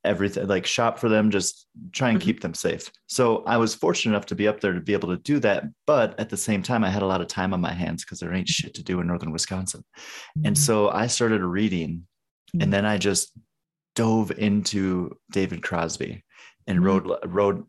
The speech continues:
Speaker 1: wrote, wrote, ugh, read, like, three of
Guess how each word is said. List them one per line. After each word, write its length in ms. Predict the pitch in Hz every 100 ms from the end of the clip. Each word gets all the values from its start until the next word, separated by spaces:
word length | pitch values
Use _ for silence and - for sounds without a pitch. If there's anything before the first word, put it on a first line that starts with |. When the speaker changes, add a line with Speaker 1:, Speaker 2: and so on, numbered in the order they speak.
| -
Speaker 1:
wrote, 280 | 92 - -
wrote, 280 | 98 104 - _ -
ugh, 340 | 104 95 - - _
read, 320 | 87 98 104
like, 360 | 98 87 - - _ _ _ _ _ _ _ _ -
three 400 | - 107 110 101
of 200 | 90